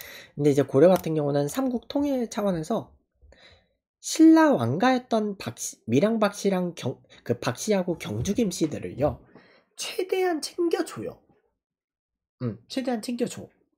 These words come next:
그래서 그 경명왕의 후손들이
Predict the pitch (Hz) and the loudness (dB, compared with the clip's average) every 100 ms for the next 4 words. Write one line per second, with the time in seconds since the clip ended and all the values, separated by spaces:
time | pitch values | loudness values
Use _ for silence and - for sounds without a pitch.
0 | _ - 131 220 269 - _ _ _ _ | _ -8 -2 0 0 -4 _ _ _ _
1 | _ _ _ - - - - - _ - | _ _ _ -18 -18 -14 -12 -12 _ -20
2 | - 196 127 - - 110 101 - _ _ | -12 -6 -6 -8 -8 -4 -4 -6 _ _
3 | _ _ _ _ - - 131 156 226 285 | _ _ _ _ -6 0 2 4 4 2
4 | 285 269 247 233 233 220 208 202 190 - | 2 -2 0 2 2 2 0 -2 -4 -12
5 | _ _ _ - 202 240 262 214 180 196 | _ _ _ -10 -4 2 2 2 2 2
6 | 156 101 | 0 -2